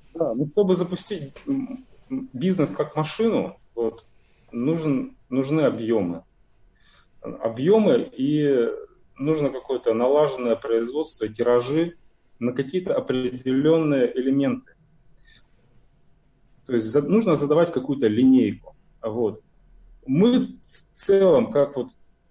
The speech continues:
как художники, как авторы, как люди, не совсем под это заточены. То есть нам интереснее выполнять какие-то работы такие, ну,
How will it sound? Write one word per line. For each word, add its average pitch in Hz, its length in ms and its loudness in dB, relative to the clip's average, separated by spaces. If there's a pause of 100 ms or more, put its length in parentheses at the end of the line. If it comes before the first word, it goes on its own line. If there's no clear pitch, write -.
(720)
как 127 240 -4
художники, 131 640 -2
как 107 240 -4
авторы, 123 360 -2
как - 280 -10
люди, 127 220 -6
не 117 360 0
совсем 151 440 -4
под 123 180 -2
это 127 200 -6
заточены. 107 640 -8 (280)
То 110 80 -8
есть 104 180 -10
нам 165 220 0
интереснее 147 580 -4
выполнять 120 640 -2
какие-то 131 580 -8 (540)
работы 127 540 0
такие, 117 600 -2 (1900)
ну, 156 580 0